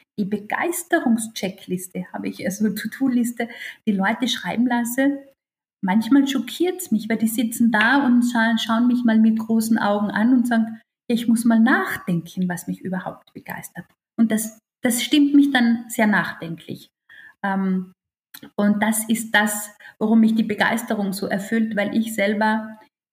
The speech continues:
ja, <laughs> wenn ich für etwas brenne, dann bin ich automatisch ansteckend. Ich fühle das immer. Und wenn du's auch von dir vielleicht ausgehst oder das kennst, wenn du, ähm, von etwas sprichst, das dich erfüllt,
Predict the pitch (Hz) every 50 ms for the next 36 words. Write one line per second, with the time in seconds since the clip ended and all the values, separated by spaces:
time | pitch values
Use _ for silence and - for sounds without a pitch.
0 | _ - 202 180 170 170 170 - - - - - - 247 - 233 - - - -
1 | - - - - - 202 208 214 220 220 220 - 220 - 202 190 202 - 202 202
2 | 202 - - - 202 214 233 226 226 196 196 196 196 202 - - 220 214 208 -
3 | - - 196 185 - - 196 180 185 196 190 - 226 - - - 190 202 208 -
4 | - - 214 208 - - 202 190 - 190 190 - _ - 190 - - - - -
5 | 254 240 220 196 190 - - - 202 208 214 208 202 190 185 185 196 202 202 196
6 | 202 196 - - - 185 185 - - - 190 180 - - 311 - - - 220 220
7 | - - - 196 214 - - 226 220 220 214 202 190 190 196 185 - - - -
8 | 220 254 277 285 277 - 220 220 208 226 240 233 240 - - - - - - -
9 | _ - 208 208 202 202 202 208 202 202 202 - - - - 220 - 214 208 -
10 | 202 202 196 - - - - _ - 269 330 - - - - - 226 226 - -
11 | 220 - - - 190 185 - - 320 339 311 - -